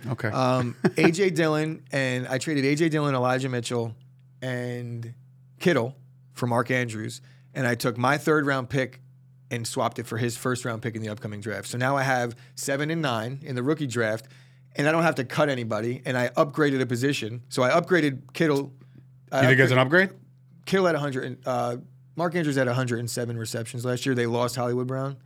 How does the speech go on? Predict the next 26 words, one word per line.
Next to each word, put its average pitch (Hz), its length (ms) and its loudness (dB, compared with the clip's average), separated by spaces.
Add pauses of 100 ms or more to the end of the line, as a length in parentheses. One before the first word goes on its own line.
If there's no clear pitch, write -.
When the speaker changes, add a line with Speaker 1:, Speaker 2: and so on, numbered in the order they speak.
(840)
Speaker 2:
I 143 40 4
would 143 140 2
imagine 143 500 -2
his 123 160 -2
target 139 280 2
share 135 160 -2
might 131 220 0
go 139 140 2
up 135 120 0
a 139 40 -2
little 147 180 4
bit. 156 240 2
Speaker 1:
Hmm. 208 140 0 (760)
I 160 60 -2
don't 185 100 2
know. 139 60 6
I, 151 340 6
I've 165 80 4
always 165 200 6
liked 139 140 4
Kittle. 117 200 2
Speaker 2:
He 180 200 4
Speaker 1:
I'm 190 100 6
just - 100 -4
a - 40 -10
Kittle 190 200 6